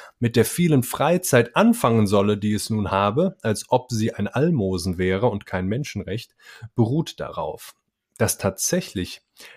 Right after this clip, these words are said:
die Menschen mit ihrer freien Zeit so wenig anfangen können, liegt daran, dass ihnen vorweg schon abgeschnitten ist, was ihnen den Zustand der Freiheit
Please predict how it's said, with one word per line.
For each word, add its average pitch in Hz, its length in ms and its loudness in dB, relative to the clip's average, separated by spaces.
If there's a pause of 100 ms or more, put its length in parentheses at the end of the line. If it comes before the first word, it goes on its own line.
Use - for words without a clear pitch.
die 107 80 2
Menschen 98 340 2
mit 92 120 -2
ihrer 95 160 -2
freien 92 380 -4
Zeit 90 280 -4
so 92 140 -8
wenig 90 300 -8
anfangen 101 480 -4
können, 131 320 -2
liegt 107 320 -4
daran, 104 400 -2 (340)
dass 120 300 -4
ihnen 123 200 2
vorweg 104 460 -2
schon 120 340 -4
abgeschnitten 113 680 -6
ist, - 380 -8
was 101 320 -4
ihnen 107 280 0
den 92 200 -4
Zustand 117 520 -4
der 101 80 -2
Freiheit 98 580 -4